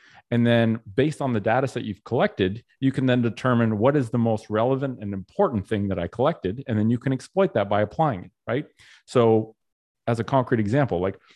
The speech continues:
okay, I'm trying to figure out what time of day I learn best. So I might, uh, try it where one day for a week, I learn first thing in the morning, then I do it at lunch break, and then I do it before bed. And if I've taken notes each time of, like, how well did I understand this? How focused was I?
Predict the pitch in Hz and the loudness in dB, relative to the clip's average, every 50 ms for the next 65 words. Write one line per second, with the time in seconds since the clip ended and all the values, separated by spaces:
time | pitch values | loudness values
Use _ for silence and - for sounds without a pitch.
0 | _ _ _ - - 117 - 107 95 104 127 127 156 151 147 131 - 143 123 123 | _ _ _ -8 -6 -2 0 0 0 0 0 0 2 2 2 2 0 0 2 2
1 | 120 110 98 90 113 139 - - - 135 123 113 107 92 92 104 104 95 95 98 | 2 2 2 0 -2 -2 -4 -4 -4 -2 0 0 0 0 0 2 2 2 2 0
2 | 95 95 92 90 85 82 - - - _ _ _ _ _ _ _ _ _ _ _ | 0 -2 -4 -4 -4 -6 -8 -10 -18 _ _ _ _ _ _ _ _ _ _ _
3 | _ _ - - - 120 117 117 120 123 117 113 117 - - - - - _ _ | _ _ -10 -2 2 2 4 4 4 4 4 2 0 -6 -20 -20 -20 -20 _ _
4 | _ _ _ _ - 113 104 101 92 92 95 - - - - 131 127 131 131 120 | _ _ _ _ -2 0 0 2 0 0 -2 -4 -6 -4 0 2 2 2 2 2
5 | 113 107 104 98 98 113 127 131 117 113 113 113 110 110 _ _ _ _ - 117 | 2 2 4 4 2 2 2 2 2 2 2 0 -2 -4 _ _ _ _ -2 0
6 | 107 107 139 156 160 - 135 117 113 120 120 123 120 110 - 127 127 120 - 131 | 0 0 0 -2 -2 -2 -2 -2 0 0 0 0 0 -2 -2 -4 -4 -4 -4 -4
7 | 123 117 113 107 95 87 - 90 95 _ _ _ - - 113 127 135 131 123 120 | -4 -4 -4 -4 -6 -6 -8 -12 -16 _ _ _ -12 -6 -4 -2 0 2 2 0
8 | 120 117 107 131 131 131 127 123 - 113 104 104 110 110 104 - - - 107 107 | 0 0 2 2 4 4 4 2 0 -2 -4 -2 -2 -2 -4 -4 -4 -4 -4 -4
9 | 107 - 107 104 104 104 101 98 101 110 101 92 - - - 107 92 87 104 95 | -2 -4 -4 -2 -2 -2 -2 -2 -4 -4 -6 -6 -6 -2 -2 0 0 2 0 0
10 | 87 82 92 - _ _ _ _ _ _ - 117 123 - 143 135 - - 180 180 | 0 -2 -8 -16 _ _ _ _ _ _ -6 -4 -2 0 0 0 2 0 0 2
11 | 165 127 127 180 240 240 - - 107 98 - - - 113 104 101 110 127 123 98 | 2 2 2 2 2 0 -2 -4 -4 -4 -6 -8 -4 -2 0 0 0 0 -2 -4
12 | 92 104 101 95 101 - - - 139 143 143 135 135 135 123 113 117 110 107 107 | -4 -2 -2 -2 -2 -2 -4 -4 -2 0 2 2 0 0 0 0 0 0 0 -2
13 | 101 98 - - 143 139 117 92 - - - - 117 113 107 - - 123 131 - | -4 -6 -6 -4 -4 -4 -4 -6 -10 -10 -4 0 0 0 0 2 2 2 2 2
14 | 123 107 - - 95 95 90 92 98 90 90 95 | -2 -6 -4 -4 -2 -2 -2 0 -2 -2 -2 -4